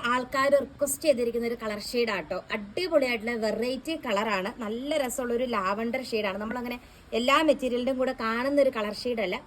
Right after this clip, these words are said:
ഭയങ്കര ബ്യൂട്ടിഫുൾ ആയിട്ടുള്ള ഒരു കളർ ഷെയ്ഡ് ആട്ടോ ഈ ഒരു ഷെയ്ഡ് വന്നിട്ട്. അടിപൊളിയായിട്ടുള്ള ദുപ്പട്ടയും അതിനോട് അറ്റാച്ച് ചെയ്തിട്ടുണ്ട്. ആർക്കും തന്നെ കാ-, കാ-, കാണാത്ത അല്ലെങ്കിൽ ഇല്ലാത്ത രീതിക്കുള്ള ഒരു കളർ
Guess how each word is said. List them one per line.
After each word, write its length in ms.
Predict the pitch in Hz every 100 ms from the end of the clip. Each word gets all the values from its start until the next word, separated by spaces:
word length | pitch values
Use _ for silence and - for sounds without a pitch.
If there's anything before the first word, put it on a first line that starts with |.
| -
ഭയങ്കര 340 | 220 277 320
ബ്യൂട്ടിഫുൾ 520 | 277 262 233 277 294
ആയിട്ടുള്ള 240 | 285 233 240
ഒരു 100 | 240
കളർ 180 | 220 202 214
ഷെയ്ഡ് 160 | 233
ആട്ടോ 220 | 220 190 208
ഈ 180 | 208
ഒരു 80 | 220 214
ഷെയ്ഡ് 220 | 202 196
വന്നിട്ട്. 420 | 226 180 175 277 370 - - - 208
അടിപൊളിയായിട്ടുള്ള 800 | 202 - 466 392 285 254 233
ദുപ്പട്ടയും 500 | 233 240 254 233 254
അതിനോട് 280 | 233 233 240
അറ്റാച്ച് 340 | 214 - 226 254
ചെയ്തിട്ടുണ്ട്. 440 | 220 202 185 170 - - - -
ആർക്കും 460 | 226 262 - 294
തന്നെ 140 | 294 302 294
കാ-, 160 | 262 -
കാ-, 220 | 262 247 247
കാണാത്ത 400 | 240 247 254 269
അല്ലെങ്കിൽ 260 | 254 247
ഇല്ലാത്ത 380 | 247 233 247 262
രീതിക്കുള്ള 400 | 277 247 247 240
ഒരു 80 | 226
കളർ 220 | 220 190